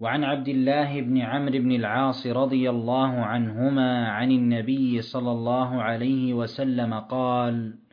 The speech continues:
"يقال لصاحب القرآن: اقرأ وارتق ورتل كما كنت ترتل في الدنيا،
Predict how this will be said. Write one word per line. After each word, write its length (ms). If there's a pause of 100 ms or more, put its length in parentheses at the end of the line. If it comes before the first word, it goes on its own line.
(800)
"يقال 600
لصاحب 720
القرآن: 920 (760)
اقرأ 680
وارتق 680
ورتل 1040
كما 500
كنت 460
ترتل 800
في 140
الدنيا، 720